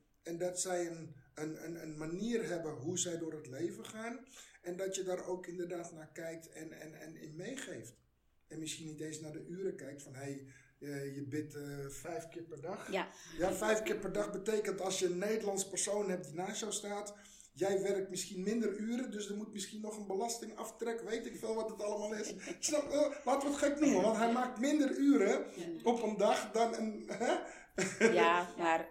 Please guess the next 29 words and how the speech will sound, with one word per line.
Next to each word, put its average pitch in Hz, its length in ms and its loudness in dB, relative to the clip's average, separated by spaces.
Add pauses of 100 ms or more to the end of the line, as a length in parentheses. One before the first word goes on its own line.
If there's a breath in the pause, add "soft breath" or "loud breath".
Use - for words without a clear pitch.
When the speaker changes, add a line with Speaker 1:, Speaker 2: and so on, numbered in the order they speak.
(100)
Speaker 2:
met 170 140 0
het 175 140 -4
gebed, 175 580 2
ik 170 240 -8
denk 165 500 -2
één 180 320 -2
of - 180 -6
twee 170 280 -4
gebed 160 440 -2 (220)
dat - 140 -10
dat, - 240 -10
eh, 151 220 -6
voorkomt 160 580 -4
tijdens 147 360 -6
de 147 120 -8
werkuur. 156 680 -8 (680 loud breath)
Ehm, 156 460 6 (220)
maar 156 380 4
dan 156 140 -2
kun 151 120 8
je 151 120 2
wel, 156 500 0
tenminste 170 440 -2
wat 165 180 -2
ik 156 120 -12
altijd 165 480 -6
deed 160 320 -4
is, 147 400 -12 (420 loud breath)
eh, - 100 -8